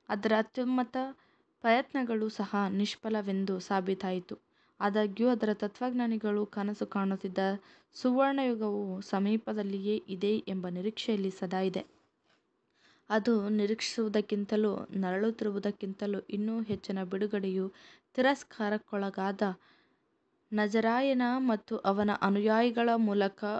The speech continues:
ಬರಲಿದೆ ಎಂಬುದು ಅವರಿಗೆ ತಿಳಿದಿಲ್ಲ.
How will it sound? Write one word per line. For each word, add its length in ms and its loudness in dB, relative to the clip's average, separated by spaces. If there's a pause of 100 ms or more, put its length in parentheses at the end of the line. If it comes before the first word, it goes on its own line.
(140)
ಬರಲಿದೆ 680 2
ಎಂಬುದು 400 0 (340)
ಅವರಿಗೆ 320 0
ತಿಳಿದಿಲ್ಲ. 420 -2